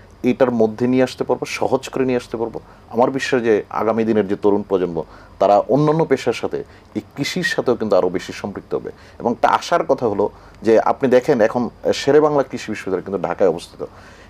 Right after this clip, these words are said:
এবং ঢাকা শহরের একসময় কিন্তু মেয়েরা কিন্তু কৃষিকে বা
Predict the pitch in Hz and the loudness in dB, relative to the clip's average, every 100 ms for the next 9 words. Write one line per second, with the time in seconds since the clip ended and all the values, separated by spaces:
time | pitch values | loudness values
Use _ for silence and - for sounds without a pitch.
0 | - 135 151 104 - 113 156 170 170 135 | 0 2 2 0 -2 0 2 2 4 4
1 | 107 - 131 - 185 175 180 156 123 135 | 4 2 -2 -2 -2 -2 -2 0 2 4
2 | 147 151 151 151 131 - - - 160 - | 4 0 0 0 0 -8 -20 -12 -8 -6
3 | 165 165 156 147 - 120 | -2 2 4 4 2 2